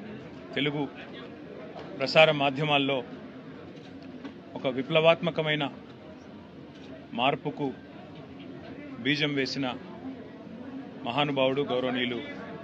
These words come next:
శ్రీ చెరుకూరి రామోజీరావు గారు. ఆయన ఈనాడు అనే పత్రిక స్థాపించిన తర్వాత, తదనంతరం ఈటీవీ ద్వారా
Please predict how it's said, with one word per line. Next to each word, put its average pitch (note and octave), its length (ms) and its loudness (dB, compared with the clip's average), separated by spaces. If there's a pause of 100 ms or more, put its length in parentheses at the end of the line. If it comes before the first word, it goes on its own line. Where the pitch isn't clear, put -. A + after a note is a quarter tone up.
(480)
శ్రీ B2 240 2 (200)
చెరుకూరి C3+ 440 2 (420)
రామోజీరావు B2+ 440 2
గారు. G#2 200 -4 (2250)
ఆయన D#3 440 8 (640)
ఈనాడు F3 500 8 (240)
అనే D#3+ 120 2
పత్రిక D3+ 380 0
స్థాపించిన C#3+ 540 2
తర్వాత, C3 340 2 (1300)
తదనంతరం D3 540 4 (680)
ఈటీవీ E3+ 380 6
ద్వారా D3+ 380 8